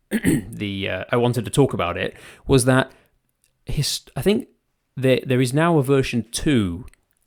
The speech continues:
of the Raspberry Pi P O E hat, 'cause I'm just looking at the pictures now, and what I remember h-,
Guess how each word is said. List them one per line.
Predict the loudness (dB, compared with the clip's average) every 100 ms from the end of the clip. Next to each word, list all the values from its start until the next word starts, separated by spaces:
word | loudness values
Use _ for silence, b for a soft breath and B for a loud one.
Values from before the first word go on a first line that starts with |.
| _ -4
of | -4
the | 0 -2 -2 _ _ _ _ _ _ _
Raspberry | 0 0 0 -2
Pi | -2 -2
P | -2 -2 0
O |
E | -2
hat, | -2 -4 -4
'cause | -2
I'm | 0
just | 0 0
looking | 0 0
at | 0
the | 2
pictures | 2 2 0
now, | 4 4 4
and | 0 -2 B B B B
what | -6 2 2
I |
remember | 4 2 2 4 6 4 0 _ _ _ _ _ -8
h-, | -8